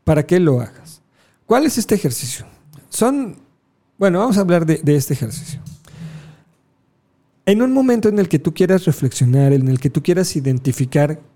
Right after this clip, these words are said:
cuáles son las prioridades en tu vida, haz un ejercicio, eh, en el cual tú digas, "Ok, voy a poner las prioridades en mi vida", algo que es súper importante. Si tú no sabes cuáles son las prioridades en tu vida, aguas,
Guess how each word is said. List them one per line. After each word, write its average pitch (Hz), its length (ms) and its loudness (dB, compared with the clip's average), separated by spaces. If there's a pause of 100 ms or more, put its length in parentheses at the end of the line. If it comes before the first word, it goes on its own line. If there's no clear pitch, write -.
(240)
cuáles 202 320 0
son 196 140 -2
las 196 160 0
prioridades 143 720 0
en 143 100 -4
tu 127 160 -6
vida, 143 320 0 (1900)
haz 170 160 -2
un 190 140 2
ejercicio, 175 600 0 (560)
eh, 147 260 0
en 151 140 2
el 139 100 0
cual 151 180 0
tú 170 140 2
digas, 131 320 0
"Ok, 143 160 -4 (240)
voy 180 260 2
a 233 240 -4 (840)
poner 180 440 2
las 214 180 2
prioridades 156 760 2
en 139 180 2
mi 127 120 2
vida", 123 400 2
algo 185 240 2
que 202 100 -2
es 196 60 -4
súper 190 420 -2
importante. 139 600 -4
Si 147 160 -2
tú 214 120 0
no 240 100 -2
sabes 226 260 0
cuáles 202 220 0
son 185 120 0
las 175 140 0
prioridades 143 580 0
en 147 80 -6
tu 135 120 0
vida, 143 340 2
aguas, 139 300 -2